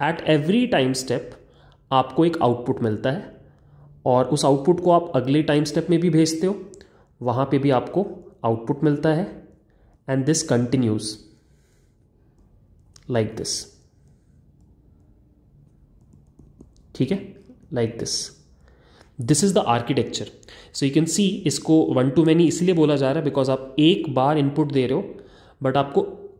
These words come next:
कई बार आउटपुट मिल रहा है। There are many outputs, ठीक है? अब I know आपके दिमाग में ये आ रहा होगा कि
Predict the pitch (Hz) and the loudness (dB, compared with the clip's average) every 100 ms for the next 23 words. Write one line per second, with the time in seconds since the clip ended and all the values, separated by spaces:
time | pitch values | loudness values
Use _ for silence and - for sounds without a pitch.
0 | _ - 151 190 175 135 135 120 113 - | _ 0 2 2 2 4 4 2 0 -2
1 | 135 - - - 117 113 107 107 - - | -4 -4 -16 -4 0 0 -2 -8 -12 -2
2 | 120 127 139 113 117 131 165 - 101 - | 0 2 0 0 2 2 0 0 -4 -4
3 | - - - - _ _ _ - 123 170 | -8 -8 -12 -14 _ _ _ -2 0 -2
4 | - - - - 156 160 202 170 170 151 | -6 -16 -4 2 4 6 4 4 2 2
5 | 147 151 156 143 131 143 123 117 120 147 | 0 0 0 2 2 0 0 -2 -2 -2
6 | 151 - | -4 -8